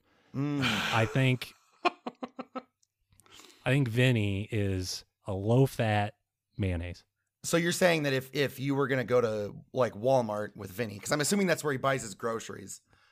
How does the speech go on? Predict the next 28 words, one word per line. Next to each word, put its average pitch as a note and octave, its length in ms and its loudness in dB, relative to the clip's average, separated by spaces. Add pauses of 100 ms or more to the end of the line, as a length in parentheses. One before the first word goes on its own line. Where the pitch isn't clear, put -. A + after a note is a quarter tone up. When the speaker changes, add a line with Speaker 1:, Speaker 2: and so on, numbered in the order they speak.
(320)
Speaker 1:
he F3+ 140 -4
would D#3+ 100 0
buy, D#3+ 200 6
like, C3+ 340 0 (300)
white D3+ 340 2
bread, B2 420 6
mayonnaise, B2 840 -2 (320)
bananas D#3 580 2
with B2 140 -6
no A#2 120 -2
peels, - 520 -12
like, B2 240 -4
a C#3+ 60 -2
lot D3+ 260 6
of C3+ 260 -2 (100)
white C3 460 0
foods. - 480 -10 (540)
Speaker 2:
Yes. F#2+ 320 -2 (640)
Speaker 1:
Chicken F#3 340 2
gravy. A2 460 -4 (320)
Speaker 3:
Is A2+ 100 -6
that E3+ 140 4
a A#3 80 2
diet? C3+ 340 4 (220)
Is A2+ 80 -8
that D3+ 120 4
a D3 60 4
thing? C#3+ 320 -2